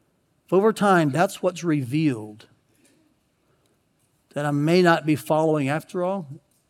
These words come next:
Is that what you're saying? No, that's not what I'm saying. I think that's what God's word is saying. "Follow me,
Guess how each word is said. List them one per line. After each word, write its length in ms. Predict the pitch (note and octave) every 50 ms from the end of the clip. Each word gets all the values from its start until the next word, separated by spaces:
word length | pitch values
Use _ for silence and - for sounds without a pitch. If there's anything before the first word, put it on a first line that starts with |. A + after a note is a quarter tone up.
| _ -
Is 80 | B2+
that 120 | A#2 D#3 E3+
what 80 | F#3
you're 80 | G3+ G#3
saying? 380 | - - A3 A3 A#3 B3+ G#3 - _ _ _ _ _ _ _ _ _ _ _ _ _ _ _ _ _ _ _ _ _ _ _ _ - -
No, 160 | G3+ E3+ D3+
that's 180 | G3 G3+ -
not 100 | G#3 E3
what 120 | C#3 C3+ C#3+
I'm 160 | F3+ A#3+ G#3
saying. 400 | - - B2+ A#2+ A#2+ A#2+ A#2+ A2+ _ _ _ _ _ _ _ _ _ _ _ _ _ _ _ _ _ _ _ _ _ _ _ _ _ _ _ _ _ _ _ _ _ _ _ _ -
I 160 | C#3 F#3 G#3+
think 180 | - E3 D3+ C3
that's 200 | D3+ C3+ - -
what 120 | C#3+ C3+
God's 300 | C3+ C#3 C3+ B2+ C3 D3+
word 200 | C#3 D#3+ F3 D#3
is 80 | B2+ -
saying. 360 | - C#3+ B2+ - A#2 A#2 A2+ _ _ _ _ _ _ _ _ _ _ _ _ _ _ _ _ _ _ _ _ _ _ _ _ _ _ _ _ D3 D3 D3 D3 _ _ _ _ _ _ _ _ _ _ _ _ _ _ _ _ _ _ _ _ _ _ _ _ _ _ _ _ _ _ _ _ _ _ _ _ _ _ _ _ _ _ _ _ _ _ _ _ _ _ _ _ _ _
"Follow 280 | - F3 F3+ F3+ F3 E3
me, 400 | E3+ F#3+ G3+ D#3 A#2 A2+ A2+